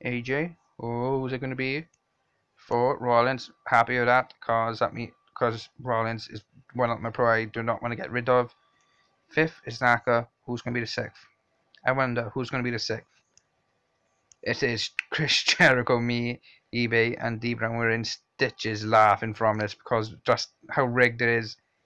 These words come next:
eBay having to delete Jericho, me having to delete Jericho. Maybe D Brown, who's next, has to delete Jericho. So I'm gonna fulfill my promise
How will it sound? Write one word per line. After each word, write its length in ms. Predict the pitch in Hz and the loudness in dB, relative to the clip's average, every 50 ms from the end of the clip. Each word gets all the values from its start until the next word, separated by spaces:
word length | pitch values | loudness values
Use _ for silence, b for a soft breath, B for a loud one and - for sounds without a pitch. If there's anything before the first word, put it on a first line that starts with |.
| _ _ _ - | _ _ _ -4
eBay 560 | 123 123 123 127 123 120 117 117 120 120 - | -2 -2 2 2 2 2 2 0 -2 -2 0
having 240 | 131 123 113 117 117 | 0 0 0 -2 -4
to 60 | 113 | -6
delete 340 | - 120 120 117 110 - - _ | -6 -6 -6 -6 -8 -12 -16 _
Jericho, 520 | - - 120 117 113 104 - 117 113 107 107 | -2 2 2 4 2 2 0 0 0 0 -2
me 260 | 110 113 113 110 104 - | -2 -4 -4 -4 -6 -4
having 220 | - 120 113 110 107 | -2 -2 -2 -2 -2
to 80 | 107 | -4
delete 180 | 110 110 110 - | -4 -4 -6 -6
Jericho. 320 | - - 113 113 - - | -2 -2 -2 -2 -2 -2
Maybe 200 | 120 120 117 113 | -2 -2 -2 -2
D 180 | 107 - 120 117 | -4 -4 -6 -4
Brown, 240 | 120 120 117 113 117 | -2 -2 -2 -2 -4
who's 300 | 113 113 110 117 110 - | -6 -6 -8 -10 -6 -4
next, 260 | 117 107 - - - | -4 -4 -4 -2 -4
has 160 | 123 113 - | -4 -4 -4
to 80 | - 110 | -6 -10
delete 200 | 113 110 107 - | -10 -10 -6 -4
Jericho. 560 | - 113 113 110 107 - 107 107 107 107 - _ _ _ _ _ _ _ _ _ _ _ _ _ _ | -2 0 0 0 0 -2 -2 -2 -2 -4 -6 _ _ _ _ _ _ _ _ _ _ _ _ _ _
So 240 | - - 123 123 | 2 4 6 6
I'm 100 | 123 120 | 6 6
gonna 140 | 127 127 120 | 2 0 -2
fulfill 340 | - - 131 - - 143 139 | -4 -6 -8 -4 -2 -2 0
my 100 | 139 131 | 0 -2
promise 760 | - - 135 127 123 120 123 127 120 - - - - - - | 0 2 4 4 6 4 4 2 -2 -4 -8 -10 -10 -12 -14